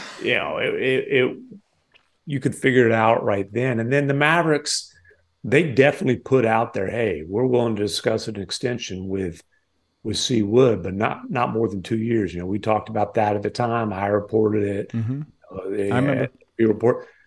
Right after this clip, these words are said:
Speaker 1: Well, I, I've come to find out that was a bluff,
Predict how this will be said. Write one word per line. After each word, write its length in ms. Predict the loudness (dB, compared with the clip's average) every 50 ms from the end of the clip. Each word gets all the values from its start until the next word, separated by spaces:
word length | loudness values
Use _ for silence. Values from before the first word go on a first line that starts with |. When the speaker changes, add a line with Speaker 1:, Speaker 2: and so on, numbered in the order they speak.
| _ _ 4
Speaker 1:
Well, 200 | 6 6 8 8
I, 140 | 6 6 4
I've 240 | 4 2 0 -2 0
come 180 | 0 2 2 2
to 40 | 0
find 320 | 2 2 2 2 2 2
out 320 | 2 2 2 2 2 2
that 140 | 2 2 2
was 100 | 2 0
a 60 | -2
bluff, 440 | -2 -2 -2 -2 -4 -6 -10 -16 -20